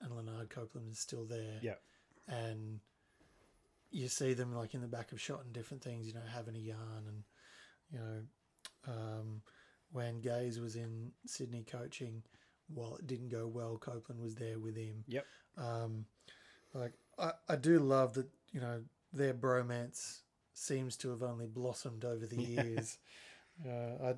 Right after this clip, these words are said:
Speaker 1: I, I do love that. But, uh, yeah, old Copeland, again, even more games, five hundred and thirty-two games,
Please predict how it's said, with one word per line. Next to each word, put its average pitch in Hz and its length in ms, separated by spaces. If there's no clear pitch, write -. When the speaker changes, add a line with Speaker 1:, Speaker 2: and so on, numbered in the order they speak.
Speaker 1:
I, 160 80
I 135 40
do 127 220
love 123 280
that. 123 240
But, - 260
uh, 127 300
yeah, 143 220
old 139 200
Copeland, 135 540
again, 139 460
even 127 220
more 127 260
games, 135 440
five 147 320
hundred 127 180
and 120 120
thirty-two 123 520
games, 123 640